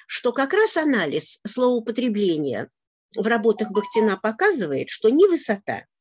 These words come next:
ни тембр, ни диапазон у него, вообще говоря, в его словоупотреблении при конкретных описаниях,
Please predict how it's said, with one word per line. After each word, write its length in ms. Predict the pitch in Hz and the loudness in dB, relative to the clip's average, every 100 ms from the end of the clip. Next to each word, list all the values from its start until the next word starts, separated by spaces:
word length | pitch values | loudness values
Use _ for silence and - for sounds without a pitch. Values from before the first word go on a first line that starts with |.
| - - _ - | -20 -20 _ 0
ни 160 | 294 | 2
тембр, 460 | - 190 151 139 - _ _ _ - | 4 2 0 -4 -10 _ _ _ -2
ни 220 | 254 262 | 2 4
диапазон 640 | 233 220 220 240 269 415 494 | 2 0 0 -2 2 2 2
у 80 | - | 0
него, 280 | 226 220 294 | 2 2 2
вообще 420 | 220 185 - 233 | -2 -4 -2 -2
говоря, 340 | 180 180 226 240 | 0 -2 0 -2
в 60 | |
его 240 | 190 190 208 | -4 -4 -4
словоупотреблении 1200 | - 175 170 165 170 - 180 185 165 143 131 - _ _ _ - | -4 -4 -4 -4 -6 -6 -4 -2 -2 0 -4 -8 _ _ _ -4
при 120 | 220 | -2
конкретных 760 | 220 214 220 233 190 - 156 - | 2 0 0 0 0 0 -6 -6
описаниях, 840 | 190 196 196 277 277 190 156 - | -6 -4 -2 0 2 2 2 -2